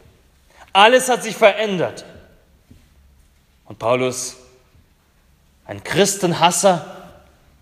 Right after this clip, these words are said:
kann bekennen: „Ich lebe, doch nun nicht ich, sondern Christus in mir.“ Eine Umkehr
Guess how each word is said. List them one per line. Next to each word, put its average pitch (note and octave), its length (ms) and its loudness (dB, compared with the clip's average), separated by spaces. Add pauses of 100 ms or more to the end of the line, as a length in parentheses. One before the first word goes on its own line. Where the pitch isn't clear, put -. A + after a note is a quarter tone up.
(680)
kann A2 200 -8
bekennen: B2 560 -6 (1120)
„Ich - 220 -8
lebe, D3 520 -2 (1400)
doch E3+ 220 2
nun A3+ 240 0
nicht - 400 -6
ich, D#4 360 2 (140)
sondern F3 460 0
Christus F3+ 680 0
in C3+ 260 -8
mir.“ A#2 280 -12 (3500)
Eine F#3+ 340 0
Umkehr F3+ 680 4